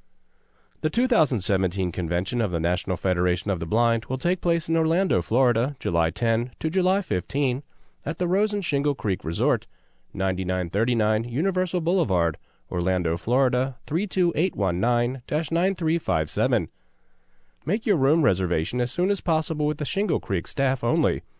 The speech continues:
Call eight six six, nine nine six, six three three eight. The two thousand seventeen room rates are singles and doubles, eighty-three dollars, and for triples and quads, eighty-nine dollars.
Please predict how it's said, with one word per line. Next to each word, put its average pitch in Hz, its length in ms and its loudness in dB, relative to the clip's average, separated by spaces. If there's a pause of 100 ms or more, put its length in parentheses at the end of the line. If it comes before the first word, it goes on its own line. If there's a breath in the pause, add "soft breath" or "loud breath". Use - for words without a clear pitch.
(300)
Call 92 260 -2
eight 92 180 -2
six - 260 -4
six, - 380 -4 (180)
nine 180 280 0
nine 131 180 2
six, 110 480 -4
six - 320 -6
three 151 300 0
three 87 280 -2
eight. 123 300 -2 (1120)
The 120 120 0
two 240 200 0
thousand 117 320 2
seventeen 87 540 2
room 110 220 2
rates 98 240 2
are 113 120 0
singles 208 380 0
and 190 120 0
doubles, 104 480 2
eighty-three 90 400 0
dollars, 113 640 2
and 98 240 0
for 85 140 -2
triples 95 340 0
and 90 160 -4
quads, 135 420 0
eighty-nine 180 440 2
dollars. 82 500 -2